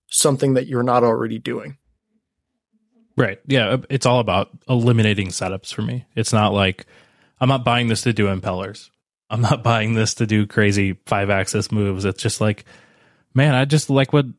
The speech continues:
Speaker 2: like to do less soft jaws. That'd be cool. Like, <laughs> that, that would be really
Speaker 1: Yeah,
Speaker 2: great.
Speaker 1: that's, that's the exact, like, it's the exact same thought process behind me buying my machine.
Speaker 2: Yeah. Uh, last question from Ryan at M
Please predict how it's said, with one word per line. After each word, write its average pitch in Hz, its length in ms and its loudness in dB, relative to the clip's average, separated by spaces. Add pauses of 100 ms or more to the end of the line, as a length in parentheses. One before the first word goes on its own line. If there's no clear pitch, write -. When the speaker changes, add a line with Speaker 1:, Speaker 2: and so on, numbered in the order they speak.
Speaker 2:
like 127 260 0
to 139 120 2
do 131 240 2
less 127 220 2
soft 135 320 -2
jaws. 95 380 -8 (240)
That'd 123 140 0
be 135 60 -2
cool. 113 320 -6 (260)
Like, 110 120 0
<laughs> - 20 -20
that, 120 220 0
that 143 200 2
would 170 60 4
be 143 140 4
really 143 180 6
Speaker 1:
Yeah, 180 160 4
Speaker 2:
great. - 40 -18
Speaker 1:
that's, 139 200 0 (120)
that's 175 220 2
the 208 80 6
exact, 160 560 2
like, 165 160 2
it's 170 200 0
the 185 160 2
exact 151 380 0
same 156 160 0
thought 135 280 0
process 135 380 -2
behind 131 400 -4
me 131 120 -6
buying 76 300 -6
my 76 160 -6
machine. 143 400 -10 (1700)
Speaker 2:
Yeah. 95 200 0 (960)
Uh, 117 460 2
last 143 280 0
question 131 460 0
from 110 220 0
Ryan 110 460 2
at 98 400 -2 (420)
M 123 300 2